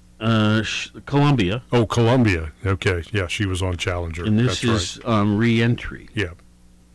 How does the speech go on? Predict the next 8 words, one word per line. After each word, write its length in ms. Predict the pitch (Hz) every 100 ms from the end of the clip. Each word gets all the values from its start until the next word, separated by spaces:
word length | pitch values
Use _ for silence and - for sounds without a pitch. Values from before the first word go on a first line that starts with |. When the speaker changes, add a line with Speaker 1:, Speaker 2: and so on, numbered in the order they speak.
| - - - - - - - - - _ - - - - - - - - - -
Speaker 1:
Right. 240 | 92 76 69 - - - - _ - - - - - - _ _ _ - - - - - - - - _ _ -
Let's 140 | 110
see, 220 | - 123 110
for 200 | - 139
example, 680 | 123 131 147 110 82 78 -
um, 600 | 120 123 120 117 120 -
other 240 | 156 139
things. 500 | 120 113 76 69 -